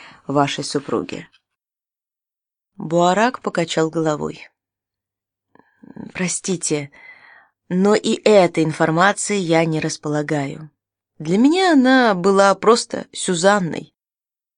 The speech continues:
Хотя осмелюсь предположить, что Франсуа или кто-то ещё из прислуги может знать о ней больше».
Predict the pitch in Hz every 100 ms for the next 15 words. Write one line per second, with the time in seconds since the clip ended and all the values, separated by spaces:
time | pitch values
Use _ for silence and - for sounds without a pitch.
0 | _ _ _ 220 247 233 220 214 202 -
1 | 190 - 190 190 277 - - 190 190 190
2 | 175 226 294 277 170 156 156 175 170 180
3 | 196 - 147 147 160 156 226 294 240 -
4 | - - 202 214 226 233 196 190 202 190
5 | 185 151 139 - -